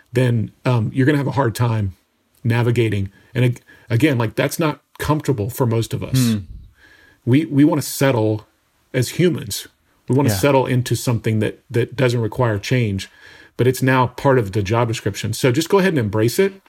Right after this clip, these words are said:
Speaker 1: And I would say, like, practically, um, the thing I would, I would most recommend is tap into people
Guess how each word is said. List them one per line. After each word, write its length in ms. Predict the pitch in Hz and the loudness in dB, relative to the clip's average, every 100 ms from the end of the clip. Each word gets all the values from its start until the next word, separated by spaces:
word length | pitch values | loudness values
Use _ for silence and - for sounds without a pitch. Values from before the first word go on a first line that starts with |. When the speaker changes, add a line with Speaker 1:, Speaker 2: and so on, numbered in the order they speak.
| _ - _ _ _ - - | _ -20 _ _ _ -16 -2
Speaker 1:
And 300 | 147 127 101 - - - - - | 0 0 -2 -8 -16 -16 -18 -4
I 100 | - | 2
would 140 | 160 160 | 2 2
say, 300 | 160 135 117 107 | 2 2 2 0
like, 260 | 113 - | -4 -4
practically, 720 | - 120 120 147 151 156 160 _ - - - | -2 0 0 0 2 2 0 _ -20 -20 -6
um, 440 | 120 117 107 101 _ _ _ - | 0 0 0 -4 _ _ _ -4
the 100 | 127 | -2
thing 240 | 156 135 | 2 0
I 100 | 131 | 2
would, 300 | 120 104 104 - | 0 -2 -8 -4
I 60 | 123 | 0
would 160 | 117 | 0
most 260 | 110 127 - | 2 0 2
recommend 480 | 160 165 165 170 165 | 0 2 0 0 0
is 400 | 131 113 101 - _ - - _ _ | 0 0 -2 -8 _ -20 -20 _ _
tap 320 | - 143 147 160 | -4 0 2 2
into 340 | 156 151 151 | 0 0 -2
people 640 | - 139 123 113 110 127 | -2 -2 0 0 -2 -2